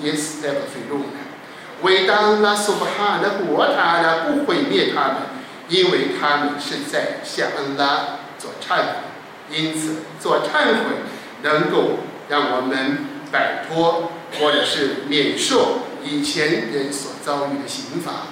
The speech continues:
因此，我们在今天所学习到的这一点，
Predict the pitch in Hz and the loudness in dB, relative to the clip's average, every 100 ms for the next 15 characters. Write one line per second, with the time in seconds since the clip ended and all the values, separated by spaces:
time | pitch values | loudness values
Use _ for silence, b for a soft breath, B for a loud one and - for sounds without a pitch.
0 | - - - 165 180 175 139 131 131 147 | -14 -16 -8 -4 -2 0 -2 -2 -2 -2
1 | - 185 190 - 151 147 143 - - - | -2 -2 -2 0 0 0 -2 -4 -6 -4
2 | 135 139 135 147 160 - 208 170 156 147 | -4 -4 -4 -2 -2 -2 -4 -4 -4 -8
3 | - | -10